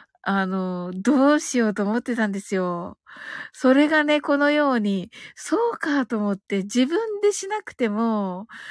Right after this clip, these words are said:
ほんと、自分で、あの、はい、自分でしなくても、本当に、あの、こうね、本当に敵役の方がいらっしゃるんだと思って、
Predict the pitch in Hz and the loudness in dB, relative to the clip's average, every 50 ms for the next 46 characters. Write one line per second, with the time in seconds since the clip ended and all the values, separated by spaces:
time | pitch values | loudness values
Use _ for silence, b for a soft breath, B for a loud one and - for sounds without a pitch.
0 | B B B B B 302 285 277 262 - 214 214 208 220 247 247 254 320 339 349 | B B B B B 0 0 0 0 0 -2 -2 0 0 -2 -2 0 0 0 -2
1 | 370 359 330 311 - - - - 233 220 220 220 214 214 214 208 202 202 202 - | -2 -4 -6 -6 -8 -6 -2 -2 0 2 2 2 2 2 2 2 0 -2 -4 -6
2 | B B B B B B B - 285 262 247 226 190 180 - - 202 240 262 294 | B B B B B B B -4 0 0 2 2 2 0 -2 -4 -2 -2 -2 0
3 | 330 359 403 403 415 415 381 - 330 320 330 311 - - 240 208 220 202 190 196 | 0 -2 -2 0 0 0 0 -2 -2 -2 -4 -4 -4 -6 -6 -2 -2 -2 0 0
4 | 214 220 208 202 202 196 190 185 202 226 - _ _ B B B B B B B | 0 0 2 0 0 -2 -4 -6 -8 -10 -14 _ _ B B B B B B B
5 | B B - 277 277 262 - - 277 262 262 262 262 262 262 262 - 247 233 226 | B B -2 0 0 0 0 -2 -2 0 2 2 2 2 2 2 2 0 0 0
6 | 226 220 220 220 220 214 214 208 - - - 254 247 240 233 233 233 233 262 277 | 0 0 0 0 0 -2 -2 -4 -4 -4 -2 0 0 2 2 2 2 2 2 2
7 | 294 285 - 320 339 403 - - 359 381 381 - - 285 285 - - 349 349 - | 0 2 2 0 0 0 0 -4 -4 -4 -2 0 2 2 2 2 2 2 2 2
8 | - 349 320 330 330 - 320 320 311 349 330 339 254 233 - - 240 254 285 311 | 2 0 -2 -2 -2 -2 -2 -2 0 0 0 0 0 0 0 0 0 2 2 0
9 | 370 - - - 392 392 381 330 285 269 233 233 214 208 - 196 185 180 185 180 | -2 -4 -6 -4 -4 -2 -2 -2 -2 -2 -2 -2 -2 -2 -4 -4 -4 -4 -6 -8
10 | - _ - 196 196 196 185 185 180 - 247 | -10 _ -8 -6 -4 -4 -4 -6 -8 -10 -14